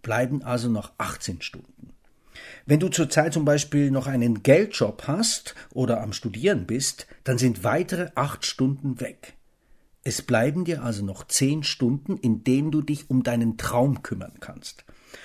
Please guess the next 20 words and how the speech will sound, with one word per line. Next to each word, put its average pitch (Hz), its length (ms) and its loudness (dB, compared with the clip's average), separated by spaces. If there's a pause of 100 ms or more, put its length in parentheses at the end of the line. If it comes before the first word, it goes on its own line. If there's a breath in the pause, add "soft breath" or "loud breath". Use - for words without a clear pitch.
(160 loud breath)
Und 156 120 6
von 143 160 8
diesen 226 280 6
zehn 135 240 4
Stunden 196 560 0
solltest 113 420 -6
du 117 60 -6
zwischen 110 360 -8
fünfundvierzig 156 1000 -2
bis - 180 -8
neunzig 147 540 -2
Minuten 131 500 -4 (380 loud breath)
für 135 200 -4
dein 147 240 2
Workout - 720 -2
freischaufeln. - 840 -14 (260)
Also, 107 540 -8 (460 loud breath)
was 185 340 2
machst - 460 -4
du 202 320 -2